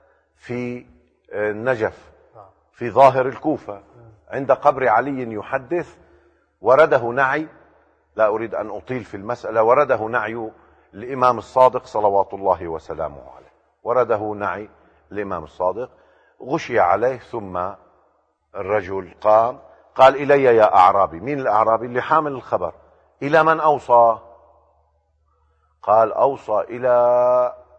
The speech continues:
ثلاثة، إلى ولده عبد الله، وإلى ولده موسى، وإلى الخليفة أبي جعفر المنصور".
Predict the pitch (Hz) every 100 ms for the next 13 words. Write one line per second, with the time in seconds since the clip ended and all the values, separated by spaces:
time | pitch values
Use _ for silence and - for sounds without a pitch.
0 | _ _ _ _ - 104 98 90 _ _
1 | _ _ _ _ _ _ _ _ _ _
2 | _ _ - 117 120 117 117 110 110 120
3 | 120 113 90 87 98 85 71 - _ _
4 | _ _ _ _ 92 107 120 110 98 101
5 | 120 107 92 92 101 120 - 120 117 _
6 | _ _ _ - 117 135 120 104 - 107
7 | 139 120 95 98 95 107 107 101 98 92
8 | 80